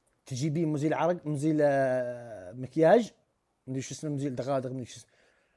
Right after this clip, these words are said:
أي حاجة فيك تد-، أبغاك تفركين وجهك فرك.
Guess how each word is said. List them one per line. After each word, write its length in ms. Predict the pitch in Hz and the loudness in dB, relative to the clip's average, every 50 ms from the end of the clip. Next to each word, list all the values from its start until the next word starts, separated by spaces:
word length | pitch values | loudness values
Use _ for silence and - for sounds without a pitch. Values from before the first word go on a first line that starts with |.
| _ - - | _ 2 4
أي 260 | 233 247 220 208 196 | 6 6 6 4 4
حاجة 340 | - - 220 214 185 156 175 | 4 6 6 6 6 6 4
فيك 220 | 160 160 156 - | 0 -2 -8 -8
تد-، 260 | 160 147 147 139 - - - | -6 -6 -6 -6 -2 4 4
أبغاك 300 | 175 - 175 185 156 - | 6 8 6 4 4 2
تفركين 400 | - 180 - 170 151 - 196 175 | -4 -2 -2 -2 -2 0 0 0
وجهك 240 | 165 170 165 208 - | 0 0 -2 -4 -6
فرك. 340 | - 135 - - - - | -6 -10 -10 -10 -14 -20